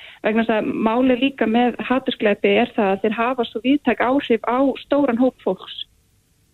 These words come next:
Þannig að þegar það ráðist á eitthvað fyrir það að vera hommi eða að vera trans, eh, að þá, þá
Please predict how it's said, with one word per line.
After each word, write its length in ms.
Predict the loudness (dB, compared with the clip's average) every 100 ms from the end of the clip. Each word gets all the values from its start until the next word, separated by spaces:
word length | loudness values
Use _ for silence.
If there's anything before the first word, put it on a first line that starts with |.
| _ _ _ _ -2
Þannig 220 | 2 2
að 180 | 2 0
þegar 200 | 2 0
það 100 | 0
ráðist 360 | -2 -2 -4 -2
á 60 |
eitthvað 340 | -2 -2 -4 -2
fyrir 300 | 2 2 2
það 200 | 0 0 0
að 160 | -2 0
vera 280 | 0 2 0
hommi 300 | -2 -2 0
eða 220 | 2 0
að 80 | 2
vera 320 | 2 2 -2
trans, 380 | -4 -6 -8 -18 -20 _ _ _ _ _ _ -6
eh, 240 | 0 0 0
að 100 | -4
þá, 160 | -2 0 0 -4 -8 _
þá 80 | 0